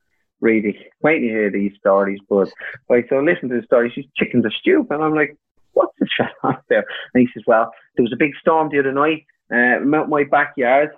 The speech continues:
the chicken coop blew down. Um, so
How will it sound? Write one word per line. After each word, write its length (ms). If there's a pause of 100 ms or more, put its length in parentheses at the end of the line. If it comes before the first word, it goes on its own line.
(120)
the 120
chicken 380
coop 260 (160)
blew 220
down. 400 (680)
Um, 720 (200)
so 320